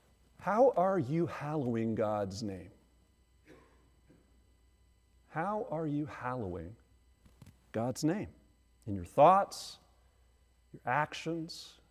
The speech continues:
your words, how do you show that the Spirit of Jesus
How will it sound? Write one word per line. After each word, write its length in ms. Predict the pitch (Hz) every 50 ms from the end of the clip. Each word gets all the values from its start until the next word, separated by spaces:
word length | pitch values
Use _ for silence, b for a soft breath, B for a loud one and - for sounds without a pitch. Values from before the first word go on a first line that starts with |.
| _ -
your 140 | 143 104 98
words, 640 | 95 117 139 156 170 175 170 156 131 123 - - - b b b b b
how 340 | - - - 220 226 254 254
do 140 | 196 214
you 360 | 220 202 196 185 196 208 214 202
show 580 | - - - - - 202 202 180 135 104 85 - - _ _ _ _ _ _ _ _ _ _ _ _ _ _ _ _ _ _ _
that 160 | 139 117 -
the 80 | - 107
Spirit 520 | - - - - - 156 160 160 160 151
of 140 | 151 120 98
Jesus 800 | 98 120 139 139 151 123 120 104 95 92 - - - - -